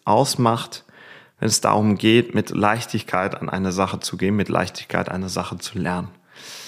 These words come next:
Und mir ist es einfach sehr, sehr wichtig, das als Lehrer weiterzugeben in der Musik, weil das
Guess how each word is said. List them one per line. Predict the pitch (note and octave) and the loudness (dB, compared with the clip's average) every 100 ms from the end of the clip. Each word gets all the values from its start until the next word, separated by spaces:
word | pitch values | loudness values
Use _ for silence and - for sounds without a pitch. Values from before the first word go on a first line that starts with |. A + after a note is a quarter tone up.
| - - _ _ | -20 -20 _ _
Und | G#2+ G#2 G2+ G2 - - - - _ _ _ _ _ _ - | 4 4 4 2 -4 -12 -16 -20 _ _ _ _ _ _ 0
mir | A#2+ F#3 | 6 6
ist | F3+ | 6
es | D#3 - - - | 4 2 -2 -4
einfach | B2 C3 | 0 2
sehr, | A#2 A2 - A#2 C3 | 2 0 2 6 6
sehr | B2 A2+ G2+ | 6 4 4
wichtig, | A#2+ D#3+ - B2+ A#2+ - - - _ _ | 2 2 2 2 2 0 -10 -14 _ _
das | B2+ C#3 - | 0 0 0
als | - - | -2 -2
Lehrer | - B2+ A#2+ A#2 A2+ - _ _ - | 4 6 6 4 2 -6 _ _ -6
weiterzugeben | - E3 - - F#2 F2 F2 | -2 0 -2 -2 0 0 0
in | - | 0
der | G#2 | 2
Musik, | A2+ C3 D3+ - | 2 4 2 2
weil | G2 | 0
das | G2 - - | 2 -2 -10